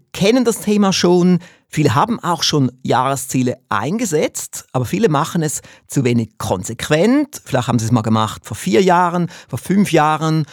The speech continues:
aber machen es jetzt nicht mehr. Oder sie machen es zwar, aber eher so ein bisschen halbherzig. Ich möchte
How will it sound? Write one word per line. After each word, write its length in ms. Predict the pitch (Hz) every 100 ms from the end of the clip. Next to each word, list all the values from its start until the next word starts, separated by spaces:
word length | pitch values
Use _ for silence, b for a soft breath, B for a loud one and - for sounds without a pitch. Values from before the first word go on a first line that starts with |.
| B B
aber 220 | 117 120 -
machen 320 | 131 113 117
es 180 | - -
jetzt 540 | - 135 135 - - -
nicht 460 | 117 190 240 -
mehr. 440 | 202 208 208 202 - -
Oder 320 | 147 143 131
sie 140 | 127
machen 320 | 123 156 175
es 160 | 170 -
zwar, 520 | - 143 139 147 -
aber 480 | 113 117 120 120 120 B B B -
eher 180 | 139
so 100 | 135
ein 60 | 120
bisschen 500 | 120 - 117 107 -
halbherzig. 1080 | - 123 135 202 - 160 165 165 175 170 -
Ich 100 | 120
möchte 320 | 135 127 131